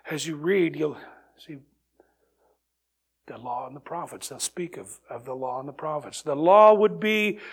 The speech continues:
you know, the Pentateuch, the first fo-, five books of the Old Testament. The prophets would be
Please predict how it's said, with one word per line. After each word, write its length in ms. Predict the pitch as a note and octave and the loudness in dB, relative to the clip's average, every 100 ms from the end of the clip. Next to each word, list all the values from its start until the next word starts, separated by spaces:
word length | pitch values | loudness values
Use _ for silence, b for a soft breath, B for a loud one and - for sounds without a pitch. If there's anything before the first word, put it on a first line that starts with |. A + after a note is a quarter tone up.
| B B B B _ _ _ _ | B B B B _ _ _ _
you 120 | F3+ D#3 | -16 -12
know, 120 | D3+ | -8
the 140 | C#3+ | -6
Pentateuch, 600 | C#3 - F3 D#3 - C#3+ | -8 -10 -12 -10 -10 -10
the 100 | - | -10
first 320 | D3+ G3+ F3 - B2+ - | -2 0 0 -6 -16 -8
fo-, 260 | - - - | -4 -4 -8
five 480 | - G3 G3+ F#3 D3 | 0 4 6 4 4
books 440 | D#3 A3+ - - - _ _ | 6 6 4 -6 -8 _ _
of 440 | G3+ G3+ F3+ - | 4 4 2 -6
the 120 | D#3 E3 | -4 0
Old 220 | E3 D#3 | 0 0
Testament. 480 | E3 D3+ - C#3 - B - | -2 -2 -6 -12 -16 B -10
The 100 | - | 0
prophets 520 | A3 G#3+ G3+ F3+ - | 4 6 4 -2 -4
would 140 | F3+ | -4
be 240 | D3+ E3+ | 0 0